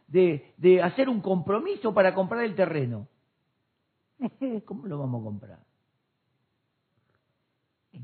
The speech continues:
Speaker 2: carito.
Speaker 1: Fíjate que Dios nos baje un terreno del cielo.
Speaker 2: <laughs>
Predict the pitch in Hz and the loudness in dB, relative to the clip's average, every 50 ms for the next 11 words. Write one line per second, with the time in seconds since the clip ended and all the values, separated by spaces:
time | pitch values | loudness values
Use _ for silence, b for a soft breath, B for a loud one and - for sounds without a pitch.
0 | 135 - 196 190 143 143 143 143 165 190 202 180 143 147 143 139 160 151 147 143 | -16 -12 -8 -6 -4 -4 -4 -4 -4 -4 -4 -4 -4 -4 -4 -4 -4 -2 -2 -2
1 | 143 131 147 156 147 - 131 123 117 - 127 120 123 135 135 123 113 113 113 120 | -2 -2 -2 -2 -2 -6 -10 -10 -10 -8 -10 -8 -6 -6 -6 -6 -6 -8 -12 -14
2 | - _ _ 107 107 107 98 - - 156 131 107 98 - 254 - - _ 277 254 | -18 _ _ -16 -14 -14 -12 -10 -10 -8 -8 -8 -8 -8 -8 -8 -4 _ 0 0
3 | 220 220 220 190 | 0 -2 -4 -6